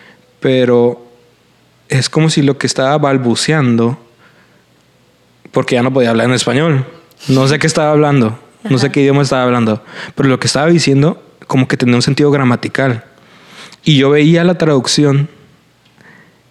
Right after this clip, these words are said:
Speaker 1: en, en mi, en, no en mi mente, en mi, en mis ojos que veían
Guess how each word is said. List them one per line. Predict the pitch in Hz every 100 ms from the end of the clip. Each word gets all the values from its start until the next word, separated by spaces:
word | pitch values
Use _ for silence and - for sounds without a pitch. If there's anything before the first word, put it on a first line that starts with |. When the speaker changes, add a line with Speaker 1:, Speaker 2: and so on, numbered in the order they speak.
| _
Speaker 1:
en, | 135 127 123 127 -
en | 135 127 123
mi, | 120 120 117 143 -
en, | 151 131 123 123
no | 131 127
en |
mi | 156 170
mente, | 143 190 208 180 151
en | 139
mi, | 131 120 123 -
en | 135
mis | 131 120 -
ojos | - - 151
que | -
veían | 131 120 123 143 151